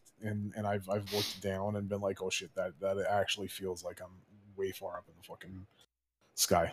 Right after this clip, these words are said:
Like, it's, it's an insane, it's, it's crazy. It, it took me about twenty minutes to get used to kind of,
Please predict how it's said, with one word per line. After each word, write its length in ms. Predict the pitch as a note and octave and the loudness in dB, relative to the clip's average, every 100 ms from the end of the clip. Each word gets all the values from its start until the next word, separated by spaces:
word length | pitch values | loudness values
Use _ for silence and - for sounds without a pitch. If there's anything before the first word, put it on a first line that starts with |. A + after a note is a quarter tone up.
| - | 4
Like, 200 | G#2+ A2 | 6 8
it's, 120 | G#2+ | 10
it's 240 | A#2 A2+ | 10 10
an 80 | B2+ | 10
insane, 800 | B2 A#2 - A#2+ A#2+ A#2+ A#2 A2+ - _ _ _ _ _ _ _ _ - | 8 8 8 10 10 8 8 4 0 _ _ _ _ _ _ _ _ 8
it's, 260 | C#3 C3 C3+ | 8 10 8
it's 140 | B2+ | 6
crazy. 420 | - B2+ G#2+ G#2 | 8 8 8 8
It, 100 | A2 | 8
it 120 | A#2 | 8
took 220 | E3+ D#3 D3+ | 10 10 12
me 140 | C#3+ | 10
about 480 | B2+ A#2+ A#2 A2+ - - - - | 12 12 12 10 2 -4 -8 0
twenty 260 | C3 A#2+ | 4 4
minutes 260 | A2 A2 G2 | 4 2 2
to 80 | G2+ | -2
get 160 | G2+ | -2
used 320 | F#2 F#2+ - - | -2 -4 -6 -6
to 340 | F#2+ F#2 F#2 - _ _ - | -6 -6 -8 -12 _ _ -2
kind 160 | A2+ G2+ | 2 4
of, 260 | F#2+ G2 | 2 -2